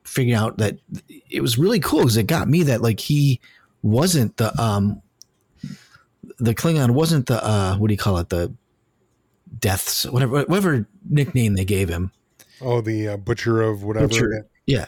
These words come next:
Speaker 1: but it happened to be the Doctor. He was the actual Butcher. And that's
Speaker 2: Yeah.
Speaker 1: what he's going through. That was fucking great twist. It was a great writing. It was not, I shouldn't say great. It was good writing.
Speaker 2: It was good writing. And in fact,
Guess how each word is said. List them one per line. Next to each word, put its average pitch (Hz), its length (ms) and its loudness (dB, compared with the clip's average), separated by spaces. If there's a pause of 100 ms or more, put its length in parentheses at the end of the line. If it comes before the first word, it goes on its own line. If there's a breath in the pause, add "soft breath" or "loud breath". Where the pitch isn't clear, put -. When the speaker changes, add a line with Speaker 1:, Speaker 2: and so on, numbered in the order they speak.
Speaker 1:
but 127 100 0
it 123 60 2
happened 135 200 2
to 135 60 2
be 117 100 2
the 98 100 0
Doctor. 117 520 0 (360)
He 117 200 2
was 139 120 2
the 147 100 2
actual 147 280 0
Butcher. 170 380 0 (920 soft breath)
And 95 100 2
that's - 140 6
Speaker 2:
Yeah. - 40 0
Speaker 1:
what 147 60 2
he's 143 120 2
going 160 220 2
through. 190 200 2
That 139 180 0
was 147 160 2
fucking - 340 0
great - 280 0
twist. - 400 -2 (240)
It - 40 -20
was 180 100 -4
a - 20 -12
great 247 180 0
writing. 254 200 2
It - 20 2
was 139 180 0
not, 202 140 -2 (160)
I 147 60 -2
shouldn't 113 220 0
say 80 80 -6
great. 80 180 -6
It - 20 0
was 151 140 2
good 139 220 4
writing. 95 340 0 (840 loud breath)
Speaker 2:
It 175 60 4
was 269 180 8
good 156 140 6
writing. 120 260 6
And 127 80 4
in 120 60 2
fact, 165 300 2